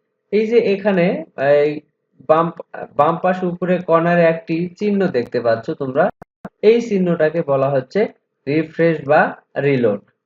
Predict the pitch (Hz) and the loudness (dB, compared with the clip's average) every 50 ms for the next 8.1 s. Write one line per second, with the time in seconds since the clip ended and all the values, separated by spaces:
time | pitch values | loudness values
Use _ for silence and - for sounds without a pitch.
0 | _ _ _ _ _ _ _ _ _ - 156 151 151 - 180 190 190 190 190 196 | _ _ _ _ _ _ _ _ _ -6 -6 -4 -2 -2 -2 0 0 -2 0 0
1 | 190 185 175 170 175 180 180 185 180 175 180 - 208 180 156 151 151 - 170 165 | 0 0 2 0 0 0 0 0 -2 -2 -2 -2 -2 -2 -2 -4 -6 -2 -2 -2
2 | 151 151 165 185 185 175 160 139 123 117 117 107 120 127 135 120 123 135 156 175 | -2 0 2 2 2 2 2 0 0 0 0 0 -2 -2 -2 -2 0 0 2 0
3 | 180 180 - 180 175 175 175 175 180 175 165 156 151 147 143 151 151 151 147 147 | 0 -2 -2 -2 0 0 0 -2 -2 -2 0 -2 0 0 0 0 2 2 2 0
4 | - 185 190 175 143 139 143 147 147 151 160 170 156 135 123 135 131 131 135 - | 0 0 -2 0 0 0 -2 2 4 6 6 4 4 0 -4 -6 -6 -6 -6 -4
5 | - 123 120 117 113 117 110 113 113 110 113 120 117 117 117 139 175 202 190 _ | -2 0 0 0 -2 -4 -4 -4 -4 -2 0 0 0 0 0 -2 -4 -6 -6 _
6 | _ _ _ _ _ _ - 147 156 156 - 196 202 208 196 165 160 160 165 185 | _ _ _ _ _ _ 0 2 2 2 2 2 2 2 2 2 2 2 2 0
7 | 190 185 202 190 160 151 151 156 170 170 165 180 180 180 185 190 190 185 180 165 | 0 -2 -2 0 2 2 4 4 2 2 2 0 0 0 0 -2 -2 -2 -2 -4
8 | 160 156 | -4 -6